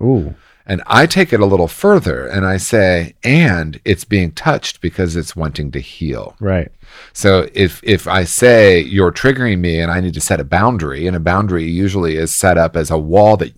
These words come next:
Speaker 2: a line you can't cross,
Speaker 1: Right.
Speaker 2: that's not gonna allow me to heal because
Speaker 1: Right.
Speaker 2: I'm just managing the external.
Speaker 1: Do you know what Jay-Z said?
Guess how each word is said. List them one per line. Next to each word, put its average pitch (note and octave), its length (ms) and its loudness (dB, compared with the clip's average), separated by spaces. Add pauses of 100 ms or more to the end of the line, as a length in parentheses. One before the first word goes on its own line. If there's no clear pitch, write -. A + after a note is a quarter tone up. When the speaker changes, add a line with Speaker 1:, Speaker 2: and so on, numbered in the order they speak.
(120)
Speaker 2:
a F2 80 -2
line F#2 320 0
you F2 100 -4
can't - 300 -14
cross, G2+ 480 0
Speaker 1:
Right. F#2+ 240 -2 (240)
Speaker 2:
that's A#2 220 2
not D3 180 2
gonna F#2+ 200 2
allow F2+ 260 2
me F2+ 120 -2
to E2 100 -2
heal E2+ 480 0
because F#2 360 2
Speaker 1:
Right. F#2+ 60 2
Speaker 2:
I'm F2 160 -4
just A2 220 -2
managing F#2 880 -2
the E2 220 -6
external. - 720 -2
Speaker 1:
Do - 100 -6
you G#2 60 4
know G2 60 6
what F2+ 100 4
Jay-Z F2 440 -4
said? F#2 360 -8